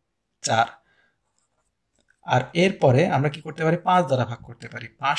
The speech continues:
সাতে পঁয়ত্রিশ, আর এখানে পাঁচ পাঁচে পঁচিশ। আমরা এখানে পাচ্ছি চার পাঁচে বিশ, আর এখানে পাচ্ছি ভাগ সাত, বিশ ভাগ সাত। তাহলে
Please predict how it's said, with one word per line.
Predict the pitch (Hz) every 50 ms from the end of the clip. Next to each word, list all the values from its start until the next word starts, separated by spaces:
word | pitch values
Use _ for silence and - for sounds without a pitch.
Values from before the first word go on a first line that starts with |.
| -
সাতে | - - 127 135 151 196 220 - _ _ _ _ _ _ _ _ _ -
পঁয়ত্রিশ, | - 131 123 127 127 - 160 196 226 - - - - _ _ _ _ _ _
আর | - 131 123 123
এখানে | - 135 127 123 156 - - -
পাঁচ | 127 127 127 - -
পাঁচে | 131 127 131 180 208 240 - - _ _ -
পঁচিশ। | 170 147 - - - - - - - - _ _ _ _ _ _ _ _ _ _
আমরা | - - 156 160 175 170
এখানে | 170 175 175 175
পাচ্ছি | - 160 - - - -
চার | 151 139 135 -
পাঁচে | 147 135 151 147 127 139
বিশ, | 160 208 208 - 175
আর | 139 113
এখানে | 110 127 120 117 -
পাচ্ছি | 120 117 - - 226 240 247 _ _ _ _ _ _ _ -
ভাগ | 113 110 123 143 - - -
সাত, | - - - - - _ _ _ _ _ - _ _ _ _ _ _ _ _ _ _ _ _ _ _ _ _ _ _ _ _ _ _ _ _ _ _ _ _ _ - _ _ - 127 117
বিশ | 123 127 139 151 143 -
ভাগ | 123 120 151 208 - - _ _ _ _ _ - - - -
সাত। | - - - - _ _ _ _ _ _ _ _ _ _ _ _ _ _ -
তাহলে | 131 123 131